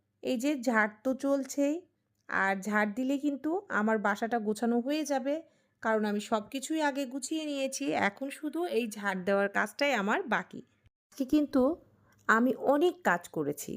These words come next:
কারণ গতকালকে বাসার যে সব পর্দাগুলো ছিল সব কিন্তু আমি ধুয়ে দিয়েছি, আর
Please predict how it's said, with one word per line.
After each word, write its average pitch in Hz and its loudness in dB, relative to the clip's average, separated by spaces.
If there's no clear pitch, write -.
কারণ 190 2
গতকালকে 220 0
বাসার 202 0
যে 220 -2
সব 240 2
পর্দাগুলো 220 2
ছিল 240 0
সব 254 2
কিন্তু 254 -2
আমি 208 2
ধুয়ে 220 2
দিয়েছি, 233 0
আর 180 0